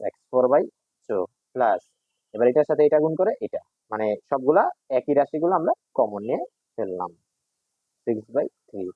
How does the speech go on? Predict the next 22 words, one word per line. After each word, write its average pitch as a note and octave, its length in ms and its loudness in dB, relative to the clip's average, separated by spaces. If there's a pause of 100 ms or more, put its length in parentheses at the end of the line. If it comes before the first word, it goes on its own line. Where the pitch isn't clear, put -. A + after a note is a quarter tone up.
প্লাস A#2+ 200 0 (120)
ডট G2 160 0
ডট F2 140 -12
ডট। - 100 -16 (720)
তাহলে F#2+ 240 -4
আমরা F#2+ 140 2 (140)
সমান A2 220 -4
সমান A#2 220 -2
দিব, A2+ 100 4 (300)
বলবো G2+ 240 -2
এক্স - 120 -8 (100)
স্কয়ার C#3 300 0
প্লাস G2+ 320 0 (340)
এক্স - 120 -10 (100)
ফোর A#2 220 -2
বাই A#2 100 2 (100)
সিক্স - 200 -10 (280)
প্লাস G#2+ 280 0 (1200)
এক্স - 140 -4 (100)
সিক্স A2+ 180 -4 (160)
বাই D3 120 4 (320)
ফিফটিন G2+ 380 -6